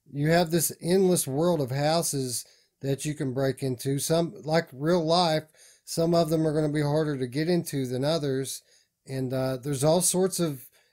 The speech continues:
everything that you can steal. And, uh, you can either sell it online or take it to the pawn shop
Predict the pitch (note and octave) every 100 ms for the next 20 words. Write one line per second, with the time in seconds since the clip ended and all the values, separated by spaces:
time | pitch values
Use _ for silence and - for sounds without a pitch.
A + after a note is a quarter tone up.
0 | _ _ - F3+ G3+ F#3 F3+ E3 D#3 C#3+
1 | D3 C#3+ C3+ A#2+ - C3+ B2 C#3+ D#3 _
2 | _ _ _ _ - C3+ C#3 C3+ C3+ C3
3 | C3 C3+ D3 D3 D3 C#3+ - D3+ D#3 D#3+
4 | D#3 C#3 D3 E3+ - C3+ - D#3+ D#3 D3
5 | C#3 C3+ D3 D3+ D#3 -